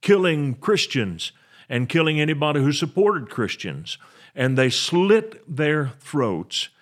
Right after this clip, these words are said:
and that's how they cut their heads off. They eventually did cut their heads off. They didn't leave the head on the body. They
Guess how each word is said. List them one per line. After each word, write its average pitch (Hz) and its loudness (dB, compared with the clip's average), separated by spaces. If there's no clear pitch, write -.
and 117 -2
that's 139 -2
how 139 -2
they 123 -2
cut 135 -4
their 117 -2
heads 107 0
off. 80 -6
They 110 -2
eventually 127 -2
did 127 -6
cut 131 -2
their 110 -2
heads 131 -2
off. 85 -8
They 104 -2
didn't 135 -2
leave 170 -2
the 113 -4
head 131 -2
on 131 -2
the 127 -4
body. 131 -2
They 98 -6